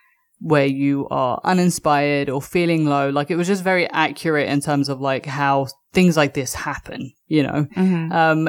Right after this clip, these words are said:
Speaker 1: even though, like, you know, as an audience member, you're watching it thinking, like, "Oh, honey, it's just, that's just a one night thing." <laughs> Like, that, that just, that, that's it. It's kind of, like, done. And it, and just a quick shout out to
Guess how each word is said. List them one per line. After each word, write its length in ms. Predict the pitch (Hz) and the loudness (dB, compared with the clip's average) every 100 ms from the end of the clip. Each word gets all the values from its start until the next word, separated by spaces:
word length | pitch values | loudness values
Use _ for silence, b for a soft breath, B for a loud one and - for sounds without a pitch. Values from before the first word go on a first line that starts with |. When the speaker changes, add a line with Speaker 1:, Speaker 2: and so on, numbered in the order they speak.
| - | 0
Speaker 1:
even 300 | 220 220 226 | 2 2 4
though, 160 | 196 175 | 2 4
like, 500 | 156 127 - - - _ _ _ | 2 0 -6 -14 -16 _ _ _
you 140 | 196 196 | -2 2
know, 180 | 170 - | 2 2
as 280 | 180 180 170 | 2 2 2
an 180 | 170 | 2
audience 500 | 160 175 170 156 151 | 2 2 2 2 0
member, 580 | 156 147 143 143 135 127 - _ | -2 0 0 0 -2 -6 -14 _
you're 200 | - 165 | 0 2
watching 420 | 160 175 - 160 | 2 0 0 0
it 160 | 147 131 | 0 0
thinking, 400 | 151 143 147 143 | -2 0 0 0
like, 300 | 139 131 - | -2 -6 -4
"Oh, 120 | 165 | -4
honey, 360 | 143 170 170 143 | -2 0 0 0
it's 120 | - | -2
just, 340 | - 156 - | -6 -8 -2
that's 220 | 185 202 - | 0 0 0
just 160 | 185 | 0
a 80 | 165 | 0
one 300 | 143 147 127 | 2 2 2
night 260 | 123 131 - | -2 -4 -8
thing." 280 | 143 - - | -8 -8 -4
<laughs> 60 | |
Like, 320 | 214 202 202 185 | 2 2 2 2
that, 300 | 185 170 175 | 0 2 0
that 140 | 175 | 0
just, 260 | 170 190 - | 0 -4 2
that, 200 | 175 160 | 2 4
that's 280 | 165 151 165 | 2 2 0
it. 240 | 151 117 | 0 0
It's 160 | 147 - | -6 -2
kind 180 | 170 | -2
of, 60 | 151 | 0
like, 240 | 139 139 | -2 -2
done. 400 | - 143 127 131 - | 0 0 0 -6 -4
And 140 | 196 196 | 0 0
it, 200 | 196 - | 0 0
and 180 | 196 196 | 0 0
just 180 | 214 214 | 0 -2
a 40 | |
quick 260 | - 208 - | 0 0 2
shout 240 | 190 165 | 0 2
out 220 | 165 - | 2 0
to 680 | - 165 156 147 147 143 | 0 2 4 4 2 0